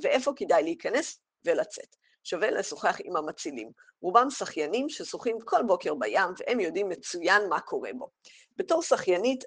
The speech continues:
אני לפעמים נכנסת לים שאני יודעת שהוא לא פשוט, אבל אני מנוסה, ויש לי ציוד, ואני שומעת את המצילים מזהירים את הרוחצים שלא מודעים בכלל למצב הים,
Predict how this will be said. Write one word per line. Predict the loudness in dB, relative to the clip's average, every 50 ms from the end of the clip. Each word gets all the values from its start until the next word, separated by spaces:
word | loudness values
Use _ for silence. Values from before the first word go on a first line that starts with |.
| -4 -2
אני | 0 2 2
לפעמים | 2 0 0 -2 0 0 0 0 0
נכנסת | -2 -4 -4 -6 -6 -4 -4 -4 -2
לים | 2 4 6 6 6 4 2
שאני | -2 -2 -2 2 2
יודעת | 4 4 4 4 2 2
שהוא | 0 -2 -2 0
לא | 0 0 0 0
פשוט, | -4 -6 -6 -6 -8 -10 -10 -10 -14 -18 -18 _ _ _ _ _ _ _ _ _ -6
אבל | -4 -2 -2 -2
אני | -2 -2 -2
מנוסה, | -2 0 -2 -2 -4 -2 0 0 0 0 -4 -10 _ _ -8
ויש | -8 -8 -8 -8
לי | -8 -8
ציוד, | -6 -6 -2 0 0 0 -2 -4 _ _ _ _ _ _ -4
ואני | -2 -2 -2 -2
שומעת | -2 -2 0 2 2 2 2 0
את | 0 0
המצילים | -2 -2 -2 -4 -2 -2 -2 0 0 0 0 0 -2 -6 -8 -8 -2
מזהירים | -2 0 0 2 2 4 4 4 4 2 0
את | 0 0 0
הרוחצים | 0 0 0 -2 -4 -4 0 0 0 0 0 -2
שלא | -4 -2 0 2 6 6 6 6
מודעים | 6 4 4 6 6 4 4 4 0 0 0 2 2
בכלל | 2 2 2 -2 0 4 8 10 10 10 8
למצב | 6 2 -2 -4 -4 -2 0 2 2 4 2
הים, | 2 2 4 4 2 2 0 -6